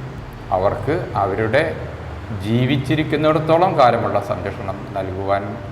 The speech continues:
നമ്മൾ കൂടി ബാധ്യസ്ഥരാണ് എന്ന കാര്യം നമ്മൾ ഓർക്കുകയും ചെയ്യുക. ഭർത്താവിൻ്റെ പിതാവുമായി വാഗ്വാദങ്ങളിൽ ഏർപ്പെട്ടതിന് ശേഷമാണ് നിങ്ങൾ വീട് മാറിപ്പോയത് എന്ന് ഈ ചോദ്യത്തിൽ പരാമർശിച്ച് കണ്ടു. ഇങ്ങനെ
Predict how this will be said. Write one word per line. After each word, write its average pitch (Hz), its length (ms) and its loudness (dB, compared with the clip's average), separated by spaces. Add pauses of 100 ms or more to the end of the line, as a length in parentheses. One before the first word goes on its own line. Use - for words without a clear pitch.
(140)
നമ്മൾ 92 260 0 (140)
കൂടി 113 260 0 (220)
ബാധ്യസ്ഥരാണ് 120 840 2 (120)
എന്ന 127 140 0 (100)
കാര്യം 135 260 2
നമ്മൾ 113 180 -2 (200)
ഓർക്കുകയും 90 560 -6
ചെയ്യുക. 85 240 -6 (1120)
ഭർത്താവിൻ്റെ 127 680 6
പിതാവുമായി 131 600 6 (100)
വാഗ്വാദങ്ങളിൽ 127 840 6 (140)
ഏർപ്പെട്ടതിന് 131 640 2
ശേഷമാണ് 127 500 2 (100)
നിങ്ങൾ 131 200 -2 (120)
വീട് 117 300 4
മാറിപ്പോയത് 123 720 4 (180)
എന്ന് 113 280 0 (680)
ഈ 117 40 6 (120)
ചോദ്യത്തിൽ 117 440 2 (140)
പരാമർശിച്ച് 110 680 2
കണ്ടു. 92 240 -4 (1300)
ഇങ്ങനെ 135 260 4